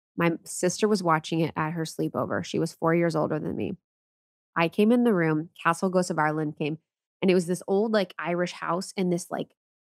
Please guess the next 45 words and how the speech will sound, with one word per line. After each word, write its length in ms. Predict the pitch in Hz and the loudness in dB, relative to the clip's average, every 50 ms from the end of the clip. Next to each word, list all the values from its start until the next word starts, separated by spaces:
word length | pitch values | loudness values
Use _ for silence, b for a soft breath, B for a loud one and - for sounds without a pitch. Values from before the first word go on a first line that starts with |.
| _ _ _ _ _ 165 | _ _ _ _ _ -10
demon 720 | 156 - 185 185 196 202 208 208 208 208 214 214 190 185 _ _ _ - _ _ _ _ - | -4 -2 0 0 2 2 4 4 4 4 4 2 0 -2 _ _ _ -20 _ _ _ _ 2
goat 480 | 190 170 160 160 160 - - - - - _ _ _ _ _ _ _ _ _ | 2 4 4 4 0 -2 -6 -14 -14 -14 _ _ _ _ _ _ _ _ _
creature 480 | - - 180 160 160 - - 127 - - - | -4 -2 -2 -2 0 -2 -4 -4 -4 -4 -2
was 160 | 180 180 170 - | -2 -2 -2 0
walking 400 | 170 165 151 160 _ - 180 180 | -2 -2 -2 -2 _ -2 0 2
down 180 | 175 170 165 | 2 2 0
the 80 | 160 160 | 0 0
hallway. 220 | 165 160 160 160 | 0 0 0 0
It 60 | - | 0
was, 100 | 175 170 | 0 -2
like, 100 | 170 160 | -2 -4
C 180 | - - - 185 | -6 -4 -4 -4
G 160 | 160 165 160 | -2 0 0
I. 280 | 156 147 147 160 170 160 _ _ _ _ _ _ _ _ _ _ _ _ _ _ _ _ _ _ _ _ _ - | 2 2 2 0 -2 -4 _ _ _ _ _ _ _ _ _ _ _ _ _ _ _ _ _ _ _ _ _ -8
My 140 | - 151 151 | -4 -2 -2
life 240 | 160 135 117 - - | 0 -2 -2 -4 -8
was 100 | 127 - | -14 -12
never 220 | - - - - - | -12 -12 -12 -14 -18
the 60 | - | -18
same. 260 | - - - - _ _ _ _ _ - - | -18 -18 -18 -20 _ _ _ _ _ 0 2
I 200 | 175 170 175 185 | 4 6 6 6
was 220 | 185 208 190 - | 6 6 4 4
like, 320 | 175 165 156 135 147 - - | 0 0 0 -2 -2 -4 -8
"Yo, 480 | 165 165 160 131 123 98 117 95 - - | -8 -8 -6 -6 -6 -8 -10 -12 -12 -10
the 140 | - 165 160 | -10 -10 -10
fact 380 | - - 165 160 175 208 - - | -8 -8 -6 -4 -4 -6 -4 -4
that 160 | 247 214 180 | -4 -2 2
this," 240 | 185 185 180 180 - _ _ _ _ _ _ _ _ | 0 0 0 0 -8 _ _ _ _ _ _ _ _
so 220 | - - 202 190 | 0 2 2 2
for 180 | 180 - 196 185 | 2 2 0 2
the 80 | 175 185 | 2 2
next 300 | 175 170 175 - - 185 | 2 2 0 -2 -2 0
years, 160 | 208 214 196 | 0 2 2
I 80 | 190 | 2
was 160 | 170 175 175 - | 0 0 -2 -2
so 140 | - 165 | -4 -4
scared, 320 | 175 - - 240 254 247 202 | -4 -2 -2 2 2 2 2
and 100 | 180 175 | 2 0
I 60 | 180 | -2
haven't 280 | 180 - 240 262 - - | -2 -2 -4 -4 0 0
watched 220 | 202 185 - - | 0 0 0 -4
scary 240 | - - - 185 185 | -10 -2 0 2 4
movies 340 | 185 180 180 160 170 170 - | 4 4 4 4 2 0 2
since 220 | - 214 208 - | 0 0 0 0
because 340 | - 180 - - 165 160 | -2 -4 0 0 -2 -2